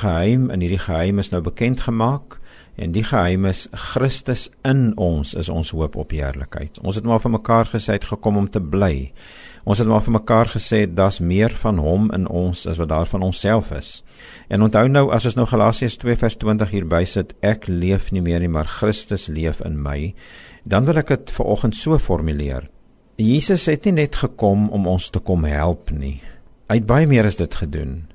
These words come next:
Hy het kom oorneem in my lewe. Hy wil nou in my lewe en hy wil sy lewe deur my sigbaar maak. Christus in my is my hoop op heerlikheid.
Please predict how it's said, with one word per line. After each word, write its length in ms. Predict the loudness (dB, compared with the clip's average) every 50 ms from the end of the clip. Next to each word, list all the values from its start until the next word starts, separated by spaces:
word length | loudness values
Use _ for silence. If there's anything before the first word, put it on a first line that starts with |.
| _ -6
Hy 140 | -2 0 0
het 100 | 0 0
kom 220 | 2 0 0 2 2 4
oorneem 560 | 6 6 6 6 6 4 4 4 4 4 2
in 80 | 2 2
my 140 | 2 2 0 0
lewe. 380 | 0 -2 -2 -2 0 0 0
Hy 160 | 2 2 2 4
wil 120 | 4 4
nou 160 | 4 4 2 0 0
in 160 | 0 2 4 4 4
my 160 | 4 4 4
lewe 480 | 4 2 2 2 2 2 4 2 2 2
en 140 | 2 2 2
hy 80 | 0
wil 120 | 0 0 -2
sy 120 | -2 0 0
lewe 320 | 2 2 2 2 2 2
deur 400 | 0 -2 -2 0 2 2 2 2
my 160 | 0 0 0 0
sigbaar 560 | -2 -4 -4 -4 -4 -4 -4 -4 -4 -4 -4
maak. 360 | -4 -6 -6 -6 -8 -10 -8 -4 -2
Christus 480 | -2 -2 -2 -4 -4 -4 -4 -4 -6 -8 -4 0
in 300 | 0 2 2 2 2 2 2
my 140 | 2 0 0
is 260 | 0 -2 -4 -6 -6 -4
my 160 | -4 -2 -2
hoop 280 | -2 -2 -4 -4 -6
op 120 | -8 -8 -6
heerlikheid. 640 | -6 -6 -6 -6 -6 -8 -10 -12 -12 -14 -14 -16